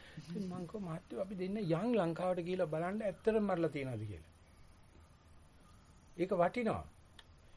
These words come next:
"හරි ස්වාමීන් වහන්සේ කියන කතාව වෙන්න පුළුවන්. මගේ හිත ඇවිසිලා සංස මට කරන්න බෑ." මොකද ඒක තමයි වෙන්න ඕනේ. ඒ මිනිස්සු කරන්නේ ඒක තමයි. දැන් වට එක වෙලා.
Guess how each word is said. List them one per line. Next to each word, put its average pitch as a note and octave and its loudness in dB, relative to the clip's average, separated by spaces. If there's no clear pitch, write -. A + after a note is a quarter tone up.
"හරි A#2+ -6
ස්වාමීන් B2 -2
වහන්සේ C3 -4
කියන C3 -6
කතාව C3+ 0
වෙන්න C3 -4
පුළුවන්. C3+ -2
මගේ C3+ -4
හිත C3 -4
ඇවිසිලා B2+ -2
සංස B2 -4
මට A#2 -4
කරන්න G#2 -6
බෑ." D#2 -10
මොකද A3 -12
ඒක A3 -4
තමයි C4 -6
වෙන්න C#4+ -2
ඕනේ. F3 8
ඒ D3+ 4
මිනිස්සු E3 0
කරන්නේ A3 4
ඒක A#3+ 6
තමයි. B3 2
දැන් A3+ 8
වට A#3 6
එක B3 0
වෙලා. C#4+ 2